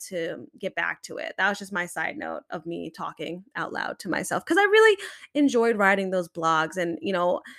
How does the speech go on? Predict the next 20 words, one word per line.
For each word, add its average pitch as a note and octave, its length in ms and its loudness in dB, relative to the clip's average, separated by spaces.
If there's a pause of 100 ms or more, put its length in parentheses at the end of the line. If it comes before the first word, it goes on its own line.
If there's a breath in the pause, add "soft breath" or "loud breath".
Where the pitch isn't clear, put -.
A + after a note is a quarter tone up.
(160 loud breath)
I A3 60 2
got C4+ 180 8
a D4 60 6
lot C4+ 160 8
of G#3+ 80 -4
good G3+ 160 -4
responses F3+ 400 -4 (140)
and E3+ 80 -6
helping F3+ 340 -8
people. F#3+ 300 -8
So F3+ 400 -4
I G#3+ 80 -6
think D4+ 180 -4
I'm C#4+ 80 0
gonna G3+ 160 -2
get E3+ 220 -6
back - 240 -10
on - 340 -8 (300)
that - 160 -12
bandwagon - 640 -12